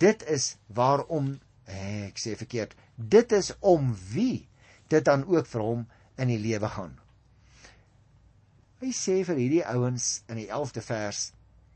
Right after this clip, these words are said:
"Ons het openhartig met julle gepraat, Korintiërs. Ons harte is vir julle wyd oop. Ons het nie ons harte vir julle gesluit nie. Julle het julle harte vir ons gesluit gehou."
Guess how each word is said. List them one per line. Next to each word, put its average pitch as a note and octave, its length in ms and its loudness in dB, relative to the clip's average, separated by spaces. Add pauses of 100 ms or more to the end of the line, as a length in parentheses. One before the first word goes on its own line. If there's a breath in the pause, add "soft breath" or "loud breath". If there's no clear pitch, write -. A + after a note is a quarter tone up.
(340 soft breath)
"Ons C#4+ 280 2
het G#3+ 180 -4
openhartig D3+ 720 -2
met A#2+ 140 -6
julle F#2 220 -8
gepraat, F#2 500 -10
Korintiërs. G#2 840 -10 (680 soft breath)
Ons B3+ 320 2
harte C3 500 -2 (560)
is F#3+ 180 2
vir F#3 140 -4
julle F3 240 6
wyd C#3+ 340 2
oop. B3+ 300 0 (920 soft breath)
Ons D4 240 4
het E4 100 -2
nie F4 100 6
ons D#4 140 0
harte G3 280 2
vir F#3 100 0
julle D#3 160 4
gesluit B2+ 460 0
nie. D#3+ 180 -6 (540 soft breath)
Julle F#3 340 6
het A#3+ 180 2
julle C3+ 180 4
harte D3+ 360 -2
vir C3 160 -6
ons D3+ 260 -4
gesluit C3+ 400 -4
gehou." F#2 400 -6